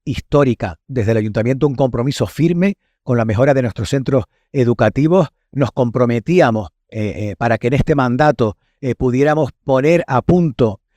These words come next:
eh, todos los colegios públicos del municipio. Es un trabajo constante. No sirve de nada hacer una inversión el primer año si el resto de años no se sigue con ese mantenimiento y atendiendo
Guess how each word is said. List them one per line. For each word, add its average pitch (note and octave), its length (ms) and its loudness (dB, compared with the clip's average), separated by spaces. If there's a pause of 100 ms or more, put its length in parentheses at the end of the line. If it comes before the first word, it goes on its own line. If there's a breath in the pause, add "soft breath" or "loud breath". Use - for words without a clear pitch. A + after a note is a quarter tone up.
(180)
eh, A#2 420 -2
todos E3 220 6
los C3 100 0
colegios B2 560 0
públicos C3 460 0
del G#2+ 140 2
municipio. D3 720 0 (220)
Es B2+ 100 -4
un C#3 120 0
trabajo C3 560 2
constante. E3 720 0 (200)
No C#3 140 -4
sirve C#3 220 0
de B2 120 0
nada C3 180 0
hacer A#2+ 180 -4
una A#2+ 120 -2
inversión B2 520 -2 (360)
el B2 180 0
primer C3+ 300 0
año C#3 280 2
si B2 320 -2
el A#2 120 0
resto C3 320 0
de C3+ 100 2
años C3 380 0
no B2+ 120 -2
se A#2 120 -4
sigue C3+ 320 0
con A#2+ 160 -2
ese C3 240 -4 (300)
mantenimiento B2+ 680 2
y B2+ 60 2
atendiendo B2 580 0